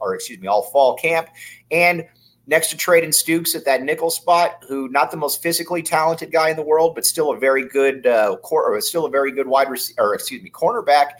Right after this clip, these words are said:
You've got some playmakers right there. And again, when you're going against S E C athletes, when you're going against a Mississippi State team that still returns quite a few players from last year, you gotta be able to have all hands on deck at the cornerback spot. And I think Arizona is going to have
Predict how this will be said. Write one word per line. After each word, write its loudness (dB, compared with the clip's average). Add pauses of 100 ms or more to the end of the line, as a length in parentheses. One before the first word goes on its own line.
(540)
You've -8
got 2
some -2
playmakers 2
right 0
there. -4 (100)
And -2
again, 2
when -6
you're -4
going 2
against 2
S 2
E -8
C -2
athletes, -2
when -18
you're -10
going -2
against -2
a -8
Mississippi -6
State -2
team -8
that -4
still 4
returns 0
quite 4
a 0
few -12
players 0
from 0
last 0
year, 4 (380)
you -4
gotta 4
be 2
able 2
to 4
have 2
all 6
hands 0
on -2
deck 0
at -12
the -20
cornerback -2
spot. 2
And -2
I -4
think -10
Arizona -2
is -10
going -4
to -16
have -6